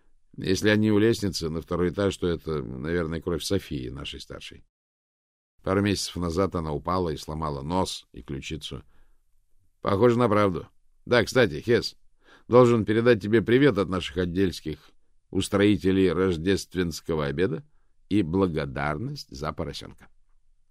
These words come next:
Генц возвращается к своим одетым в белое космонавтам и закрывает за собой раздвижную дверь. Хесса пронзает мысль, он обращает испытующий взгляд на хозяина дома, однако Найя опережает его.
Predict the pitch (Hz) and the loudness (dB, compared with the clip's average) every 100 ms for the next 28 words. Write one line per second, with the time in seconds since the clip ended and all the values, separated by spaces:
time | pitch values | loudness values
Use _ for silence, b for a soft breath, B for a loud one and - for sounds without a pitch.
0 | _ _ - 113 117 - 87 82 82 - | _ _ -6 -6 -6 -6 -4 -4 -4 -4
1 | 87 87 - 80 - - 82 78 78 78 | -2 -4 -4 -10 -10 -6 -4 -4 -6 -8
2 | - 78 71 73 80 78 69 - - 60 | -8 -8 -6 -4 -2 -4 -6 -10 -12 -12
3 | 64 117 - 101 - b b b b b | -12 -12 -12 -14 -16 b b b b b
4 | 175 123 80 76 82 107 73 - 73 85 | -2 -2 -6 -6 -4 -4 -6 -8 -6 -6
5 | 73 69 69 67 60 50 - - _ - | -6 -8 -12 -12 -14 -14 -18 -20 _ -20
6 | - - _ b b b - 139 127 110 | -20 -20 _ b b b 0 2 2 0
7 | 110 104 113 104 123 135 - 92 95 90 | 2 4 4 2 0 -2 0 0 2 2
8 | 95 - 107 98 90 - 92 101 95 - | 0 0 -2 -2 -4 -6 -4 0 0 -2
9 | 87 76 78 92 95 87 90 90 82 87 | -4 -4 -2 0 0 -2 -6 -4 -2 0
10 | 85 90 104 104 80 78 82 82 82 76 | -2 -2 -2 -2 -2 -6 -6 -6 -6 -6
11 | 71 67 80 82 95 104 110 110 69 - | -8 -8 -8 -8 -10 -8 -8 -10 -12 -14
12 | 69 65 65 | -14 -12 -12